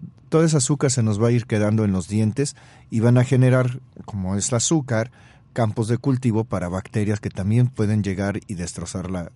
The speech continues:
la, la placa, este, el esmalte de los dientes, ¿sí? Sin embargo, hoy se sabe que la misma saliva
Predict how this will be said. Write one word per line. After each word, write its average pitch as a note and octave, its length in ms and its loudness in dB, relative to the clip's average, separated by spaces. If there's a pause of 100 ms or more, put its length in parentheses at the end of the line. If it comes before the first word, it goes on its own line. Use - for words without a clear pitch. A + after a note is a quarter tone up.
la, E2+ 460 -14 (640)
la G2+ 120 -6
placa, G2+ 760 -2
este, F2 720 -8 (920)
el G#2 120 0
esmalte G#2 420 2
de G2+ 100 2
los G#2 160 0
dientes, B2+ 460 0 (380)
¿sí? A#2+ 320 0 (720)
Sin G3+ 260 6
embargo, C3+ 500 6 (260)
hoy B2 180 2
se C#3 140 2
sabe A#2 360 2 (200)
que A2 100 -2
la G2+ 140 0
misma C#3 320 4
saliva A#2 500 2